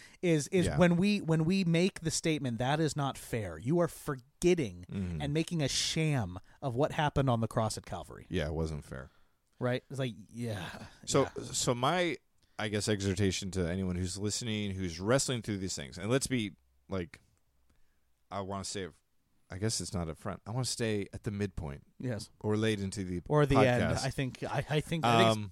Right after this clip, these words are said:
Speaker 1: it's probably good for us to close. Yeah. <laughs>
Speaker 2: These are good things to wrestle through, and these are not
Speaker 1: Yeah.
Speaker 2: easy things to wrestle through.
Speaker 1: No.
Speaker 2: Um, my encouragement would be s-, to deal honestly with the Scripture.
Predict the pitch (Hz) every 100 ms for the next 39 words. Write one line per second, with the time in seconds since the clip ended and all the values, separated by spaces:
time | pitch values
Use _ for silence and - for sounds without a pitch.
0 | - - - - - 202 185 170 156 -
1 | 120 78 - - 123 - _ - - -
2 | - _ _ _ - 135 208 170 170 123
3 | 127 123 117 - 104 90 82 82 76 64
4 | 60 - 110 123 120 120 113 113 120 135
5 | 117 107 87 80 - 80 71 64 65 -
6 | 58 52 101 - - - _ _ - 92
7 | 87 85 80 - _ _ _ _ - 110
8 | 131 127 127 123 113 110 98 135 151 110
9 | 98 92 - _ _ - - - _ _
10 | _ _ _ _ _ _ _ _ - 113
11 | 101 90 98 117 117 107 98 107 117 -
12 | 120 107 98 95 92 - - 95 - -
13 | - 55 50